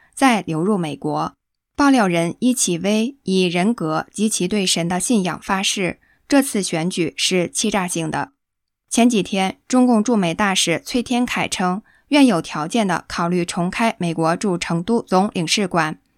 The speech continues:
被解读为释放善意，与狄东升的善意表达一致。他们以为拜登真的当选了，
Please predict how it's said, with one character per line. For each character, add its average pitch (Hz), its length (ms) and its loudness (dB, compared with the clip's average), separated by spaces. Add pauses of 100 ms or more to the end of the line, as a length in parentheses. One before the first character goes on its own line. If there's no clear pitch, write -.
(160)
被 285 200 6
解 185 160 2
读 170 180 -2
为 165 240 0
释 - 220 0
放 170 280 0
善 202 320 0
意， 160 260 -4 (240)
与 208 260 4
狄 196 160 0
东 262 180 4
升 269 200 2
的 190 220 2
善 247 240 2
意 196 80 2
表 151 240 -2
达 160 260 -2
一 165 140 -2
致。 165 320 -4 (440)
他 - 160 2
们 202 180 2
以 170 80 -2
为 165 320 -4 (240)
拜 220 180 2
登 220 300 0
真 226 180 2
的 170 220 2
当 214 220 0
选 175 200 -4
了， - 280 -6